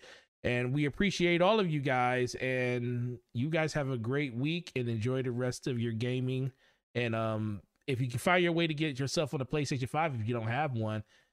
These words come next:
make sure you let us know on Twitter. It's always good to see people getting the stuff that they want instead of scalpers.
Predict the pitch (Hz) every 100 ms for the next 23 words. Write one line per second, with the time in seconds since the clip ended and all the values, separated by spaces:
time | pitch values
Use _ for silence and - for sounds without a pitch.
0 | _ 135 135 190 165 170 160 170 170 165
1 | 156 180 135 95 101 110 127 135 131 123
2 | 135 117 120 - 123 139 120 123 117 113
3 | 113 127 117 110 120 113 113 117 107 -
4 | 113 110 - 117 117 - 127 -